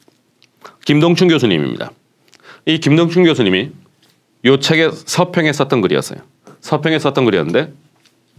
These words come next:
지난 강의에는 안 넣었는데 이번 강의에 새롭게 넣었어요. "정치의 타락은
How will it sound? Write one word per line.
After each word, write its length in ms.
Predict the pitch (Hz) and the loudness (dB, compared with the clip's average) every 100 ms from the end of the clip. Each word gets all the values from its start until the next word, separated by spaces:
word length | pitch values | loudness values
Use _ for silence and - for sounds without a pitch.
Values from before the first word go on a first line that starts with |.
| _ _ _ _ _ _ | _ _ _ _ _ _
지난 300 | - 143 151 | -4 -2 0
강의에는 280 | 147 143 160 | 0 0 0
안 140 | 110 | 0
넣었는데 480 | 117 113 85 101 123 _ _ - | 0 0 0 -2 -6 _ _ -2
이번 260 | 123 139 143 | 2 2 2
강의에 400 | 139 92 98 - | 0 -2 -4 -8
새롭게 320 | - 160 143 131 | -6 -4 -2 -2
넣었어요. 300 | 87 - - _ _ _ - - - - _ - | -4 -8 -20 _ _ _ -20 -20 -20 -20 _ -8
"정치의 580 | - 139 147 147 180 175 | -2 0 0 0 -2 -2
타락은 500 | 151 120 78 71 | -2 -2 -2 -6